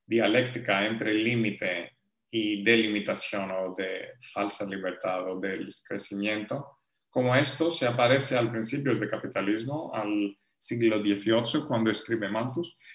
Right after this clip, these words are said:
y por qué la figura de Malthus y su trabajo es muy central, eh, para entender todo esto.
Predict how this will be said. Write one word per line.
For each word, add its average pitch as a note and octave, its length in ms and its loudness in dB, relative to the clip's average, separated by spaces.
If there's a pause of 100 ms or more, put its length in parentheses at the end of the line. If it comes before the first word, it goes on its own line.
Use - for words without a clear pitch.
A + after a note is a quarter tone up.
y - 60 -6
por B2+ 140 2
qué C#3+ 120 2
la C#3+ 100 4
figura C#3 340 2
de C3+ 120 2
Malthus A#2+ 420 0
y - 40 -10
su A#2 140 -6
trabajo A#2 460 0
es A#2+ 160 -6
muy A2+ 100 -6
central, G#2 600 -4 (960)
eh, G#2 100 -8
para G2 280 -4
entender F2+ 500 -8
todo F2 260 -10
esto. - 280 -18